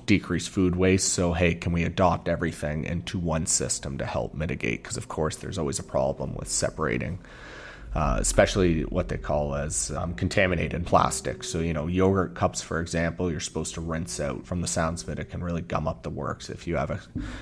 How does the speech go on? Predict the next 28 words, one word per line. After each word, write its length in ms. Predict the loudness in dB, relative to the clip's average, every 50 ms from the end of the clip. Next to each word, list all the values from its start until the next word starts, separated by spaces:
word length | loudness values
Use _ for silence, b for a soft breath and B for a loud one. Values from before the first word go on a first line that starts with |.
| B B
you 100 | B 6
know, 140 | 8 8 8
a 20 |
little 240 | 8 10 10 10 10
bit 160 | 10 8 8
of 80 | 8 10
yogurt's 460 | 8 8 6 6 4 2 0 0 2
one 180 | 2 4 2 2
thing, 240 | 2 0 -2 -2 0
but 160 | -2 -2 -2
if 140 | -2 0 2
you're 160 | 2 2 2
suddenly 480 | 2 0 2 2 2 2 2 0 -2
recycling 640 | -2 0 0 0 2 2 2 2 0 -4 -4 -4 -6 -6 -6
tons 320 | 0 2 4 4 4 2
of 100 | 0 2
yogurt 400 | 2 2 2 2 2 0 -4 -6
cups 400 | -2 0 0 0 0 -2 -4 -6
and 140 | -4 -4 -2
they 100 | 0 4
all 200 | 6 8 8 8
have 180 | 8 6 2 2
a 40 |
little 260 | 0 0 2 2 2 2
bit 140 | 0 0
of 60 | 0 0
yogurt, 480 | -2 -2 -4 -4 -6 -6 -8 -8 -6
that 240 | -4 -4 -4 -4 -4